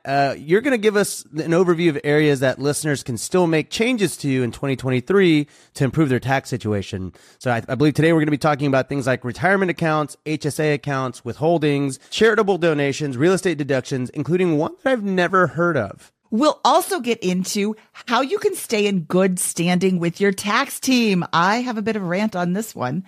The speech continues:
Speaker 2: And
Speaker 1: <laughs>
Speaker 2: best practices in the industry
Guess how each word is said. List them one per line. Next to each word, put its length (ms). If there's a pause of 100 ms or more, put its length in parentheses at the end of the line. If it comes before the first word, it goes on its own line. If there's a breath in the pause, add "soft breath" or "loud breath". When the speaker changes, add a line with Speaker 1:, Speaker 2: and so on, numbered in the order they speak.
(340 loud breath)
Speaker 2:
And 380
Speaker 1:
<laughs> 0
Speaker 2:
best 260
practices 540
in 180
the 140
industry 460